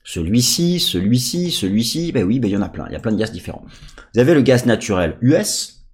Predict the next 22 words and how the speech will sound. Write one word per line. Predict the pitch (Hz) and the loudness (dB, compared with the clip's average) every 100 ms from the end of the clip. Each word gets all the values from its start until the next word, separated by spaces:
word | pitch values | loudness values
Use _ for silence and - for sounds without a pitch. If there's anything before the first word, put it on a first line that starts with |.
| _ _ | _ _
vous | 104 | 0
avez | 120 120 | 2 4
celui | 117 98 | 2 0
qui | 98 | 0
est | 82 | -4
coté | 82 76 73 | -8 -12 -4
à | 82 | 2
Londres, | 175 220 214 - - _ _ - | 4 4 2 -4 -14 _ _ -4
vous | 208 | 2
avez | 202 139 | 2 2
celui | - 127 135 | 2 2 2
qui | 127 101 | -2 -6
est | |
coté | - 101 113 104 | -4 -2 0 0
à | 85 | 0
Amsterdam | 92 104 - 98 98 104 95 - - - | -2 -2 -4 -2 0 0 -2 -6 -16 -20
et | - | -14
qui | - | -10
fait | - 92 | -2 2
référence | 113 - 113 113 104 - | 2 2 4 4 2 -2
pour | - 76 | -6 0
l'Europe. | 95 143 190 | 2 4 2